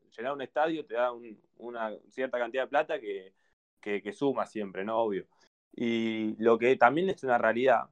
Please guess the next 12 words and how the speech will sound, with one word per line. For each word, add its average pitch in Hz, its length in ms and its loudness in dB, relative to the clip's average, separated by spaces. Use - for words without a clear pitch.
que 107 100 -18
capaz 117 320 -2
a 143 60 -2
muchos 151 340 -10
no 123 60 -8
les 120 120 -4
gusta 127 220 -6
escuchar, 120 440 -4
y 98 200 -10
es 104 140 -8
a 117 60 2
donde, 95 580 -4